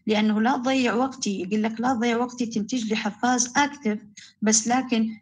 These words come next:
active ويحول لي المادة الأولية إلى مواد متعددة، أنا راح أحير بالسيبريشن مالها. المهم تنتج لي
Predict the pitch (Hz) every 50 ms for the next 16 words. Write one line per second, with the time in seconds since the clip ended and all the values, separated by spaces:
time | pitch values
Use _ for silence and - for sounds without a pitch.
0 | _ _ - 294 320 339 - - - 285 226 240 233 226 - 214 220 240 262 262
1 | 247 254 247 233 220 247 285 294 269 240 220 226 220 220 220 - - - _ _
2 | _ 214 214 - - 226 220 214 214 214 208 226 226 220 220 226 226 226 - -
3 | 233 220 220 208 208 208 208 240 262 277 226 226 220 220 226 220 - 233 226 214
4 | 226 220 226 214 - - 214 208 214 208 208 208 202 - - - - - 302 339
5 | 311 254 220 - - - 185 185 185 185 180 175 185 - - 185 175 - - -
6 | - - - _ _ _ _ _ _ _ _ - 196 196 196 196 220 285 285 -
7 | - 254 226 220 - 285 269 220 220 233 240 240 220 -